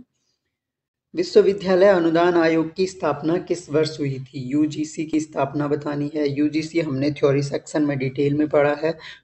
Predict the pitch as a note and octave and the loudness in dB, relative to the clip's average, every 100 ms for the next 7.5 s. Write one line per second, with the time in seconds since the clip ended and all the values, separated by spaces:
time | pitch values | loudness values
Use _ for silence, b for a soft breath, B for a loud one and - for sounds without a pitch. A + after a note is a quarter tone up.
0 | - D#3+ C#3 C#3+ D#3 E3 E3 D#3+ D#3+ D#3 | -4 -2 0 0 0 0 0 0 0 0
1 | F3 D#3+ D3 D3 C#3 - D3 C3+ C3+ C#3 | -2 -2 -2 -4 -4 -2 0 0 -2 0
2 | D#3+ D3+ - - C3+ C#3 D3 D3+ D#3+ D3+ | 2 0 -2 -10 -10 -4 -2 -2 -2 0
3 | D3+ D3 C#3+ C3+ F#3 C#3+ C#3 C3+ C#3+ B | 0 0 -2 -4 -2 0 0 -2 -8 B
4 | B B B - D3 F3 - D3 E3 F3 | B B B -4 2 2 2 -2 0 0
5 | F3+ D#3+ D#3+ D#3 D3+ D3+ D#3 D3+ - E3+ | 2 0 0 -2 0 0 -2 -4 -4 -6
6 | F#3 G#3+ E3 D3 D3+ D3+ C#3+ E3+ D#3 D#3 | -8 -8 -6 -6 -4 -2 -4 -4 -2 0
7 | E3+ - D3+ D3+ | 0 0 0 2